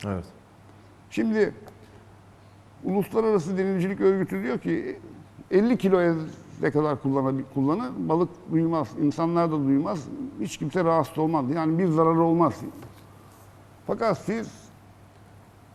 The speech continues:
Speaker 2: neredeyse askeri gemilerin kullandığı sonarlara gücüne yakın bir sonarı Türkiye'ye getiriyorsunuz.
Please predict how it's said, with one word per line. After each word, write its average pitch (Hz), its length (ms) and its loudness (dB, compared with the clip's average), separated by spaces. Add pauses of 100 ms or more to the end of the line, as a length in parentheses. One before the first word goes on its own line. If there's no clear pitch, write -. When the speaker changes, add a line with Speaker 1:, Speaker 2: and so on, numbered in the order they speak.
(120)
Speaker 2:
neredeyse 208 560 4
askeri 202 600 2 (560)
gemilerin 180 540 4 (1300)
kullandığı 180 560 2
sonarlara 185 600 2 (220)
gücüne 165 300 4
yakın 196 420 0
bir 180 40 0
sonarı 160 380 2
Türkiye'ye 127 400 0
getiriyorsunuz. 110 560 -8